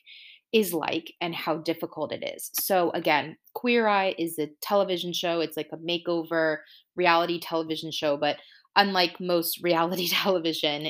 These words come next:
it's very uplifting and has a very positive message, um, and, um, and deals with, like, real people and doesn't fabricate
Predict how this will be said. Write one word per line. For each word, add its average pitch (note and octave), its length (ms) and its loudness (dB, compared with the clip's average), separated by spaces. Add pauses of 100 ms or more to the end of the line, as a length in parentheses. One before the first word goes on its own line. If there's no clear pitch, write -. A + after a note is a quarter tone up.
it's E3 280 -6
very E3+ 400 0
uplifting D#3 680 -2
and C#3 80 -8
has D#3 200 -8
a D#3 120 -16
very D#3 240 -2
positive D3+ 600 -4
message, C#3 640 -4 (480)
um, D3 540 0 (800)
and, D#3+ 420 -4 (120)
um, D3 360 -8 (500)
and D#3 360 -10 (480)
deals E3 380 2
with, D#3 160 -2
like, - 220 -8
real F3+ 320 2
people D#3+ 540 0
and C#3+ 180 -8
doesn't D#3 460 -2 (520)
fabricate D#3+ 920 0